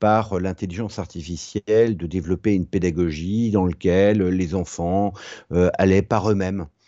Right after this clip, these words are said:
euh, évoluer, euh, dans cet environnement, euh, et, euh, il se donnait bonne conscience, euh, avec, euh, euh, comment dire, l'idée que la pédagogie de ces applications,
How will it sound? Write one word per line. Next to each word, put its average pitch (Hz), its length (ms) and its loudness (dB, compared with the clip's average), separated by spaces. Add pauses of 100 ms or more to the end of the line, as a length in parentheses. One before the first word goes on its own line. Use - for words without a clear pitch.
(280)
euh, 87 260 -4
évoluer, 104 840 2
euh, 92 200 0
dans 90 200 -6
cet 95 240 -6
environnement, 90 800 0 (400)
euh, 87 760 2 (100)
et, 95 440 6
euh, 90 260 4 (360)
il 95 180 0
se - 160 -6
donnait 95 420 4
bonne 107 300 0
conscience, 104 1120 -6 (160)
euh, 87 260 0
avec, 92 500 0
euh, 85 360 0 (420)
euh, 80 540 -6
comment 87 260 4
dire, 92 220 4
l'idée 110 600 6
que 113 100 -2
la 104 200 2
pédagogie 107 840 -2
de 95 200 -4
ces 98 340 -2
applications, 90 880 -4